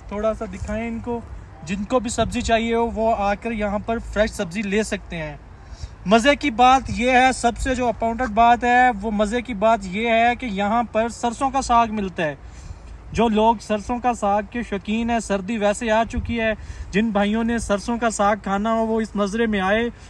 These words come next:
और देसी सरसों, सरसों का साग और, अ, जो है वो यहाँ पर अवेलेबल है,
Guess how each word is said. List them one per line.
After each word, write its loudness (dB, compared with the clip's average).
और 0
देसी 0
सरसों, -2
सरसों -4
का -4
साग -2
और, -4
अ, -8
जो -4
है 2
वो -2
यहाँ -2
पर -4
अवेलेबल -4
है, 0